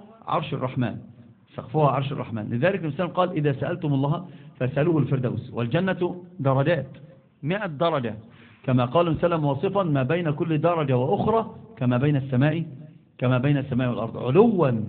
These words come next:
فانظر كيف، آه، يعني ثواب الله تعالى وعطاء الله لعباده. فقال: "الجنة، آه، ب-، آه، درجات، مئة درجة، ما بين كل درجة ودرجة كما بين السماء والأرض". في رواية أخرى النبي صلى الله عليه وسلم يتكلم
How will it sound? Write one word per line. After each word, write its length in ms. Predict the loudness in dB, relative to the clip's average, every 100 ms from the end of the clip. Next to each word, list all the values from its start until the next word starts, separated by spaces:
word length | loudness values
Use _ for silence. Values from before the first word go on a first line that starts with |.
| -4
فانظر 320 | -2 0 -2
كيف، 300 | -2 -2 0
آه، 640 | -2 -4 -14 -18 -6 -4 -4
يعني 380 | -4 -2 0 0
ثواب 360 | 0 0 0
الله 180 | 0 0
تعالى 400 | 0 -2 -2 -2 -6 -12 -6
وعطاء 400 | -4 -2 0 0
الله 220 | 0 0
لعباده. 380 | 0 -2 -4 -6 -12 -20 -18
فقال: 480 | -10 -2 2 2 0 -4 -12 -8
"الجنة، 640 | 0 0 0 -2 -4 -4 -6
آه، 80 |
ب-، 60 | -2
آه، 520 | 0 0 -4 -8 -8 -6
درجات، 640 | -2 0 0 -2 -4 -2
مئة 180 | -2 -2
درجة، 500 | -2 0 0 -2 -4 -8 -10
ما 80 | -4
بين 220 | -2 -2
كل 260 | -2 -2 -2
درجة 260 | 0 0 -2
ودرجة 300 | -2 -2 -2
كما 220 | -4 -4
بين 160 | -2 -2
السماء 440 | -4 -2 -2 -2 -12 -16 -8
والأرض". 280 | -2 -2 -2
في 100 | 0
رواية 160 | 0 0
أخرى 320 | -4 -2 0
النبي 160 | 0 -2
صلى 80 |
الله 100 | -2
عليه 0 |
وسلم 120 | 0 -2
يتكلم 560 | -2 -2 0 0 -4